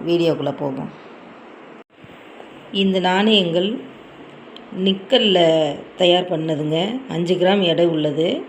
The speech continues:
இருபத்தி நாலு மில்லிமீட்டர் விட்டம். பொதுவா எல்லா நாணயங்களுமே இந்த டைப்பில் தான் அடிச்சிருக்காங்க, வட்ட வடிவத்தில் இருக்கும்.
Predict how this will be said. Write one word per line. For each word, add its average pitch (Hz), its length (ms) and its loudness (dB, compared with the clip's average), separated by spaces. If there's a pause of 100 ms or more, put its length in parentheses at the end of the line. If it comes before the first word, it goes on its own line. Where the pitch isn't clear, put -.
(160)
இருபத்தி 175 380 0
நாலு 160 280 0
மில்லிமீட்டர் 170 760 0
விட்டம். 175 540 -4 (240)
பொதுவா 196 480 2
எல்லா 170 320 0
நாணயங்களுமே 180 920 0 (200)
இந்த 170 260 -2
டைப்பில் 170 380 0
தான் 175 180 0
அடிச்சிருக்காங்க, 156 640 -4
வட்ட 165 260 -4
வடிவத்தில் 160 420 -2
இருக்கும். 156 520 -4